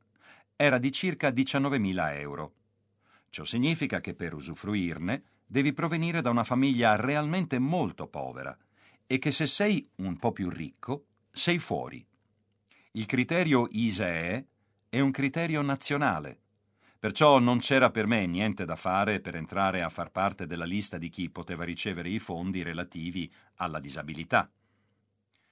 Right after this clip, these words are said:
Tutte quelle spese relative ad una disabilità grave,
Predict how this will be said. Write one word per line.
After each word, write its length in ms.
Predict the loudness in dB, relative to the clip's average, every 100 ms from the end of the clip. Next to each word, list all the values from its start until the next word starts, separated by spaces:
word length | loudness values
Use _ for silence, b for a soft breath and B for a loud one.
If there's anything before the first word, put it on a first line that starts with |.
| _ _ _
Tutte 260 | -2 0 2
quelle 220 | 4 4
spese 440 | 2 2 4 4 2
relative 480 | 2 0 0 0
ad 100 | 0
una 160 | 0 -2
disabilità 640 | -2 -6 -6 -8 -2 -4
grave, 640 | 0 2 2 0 -6 -10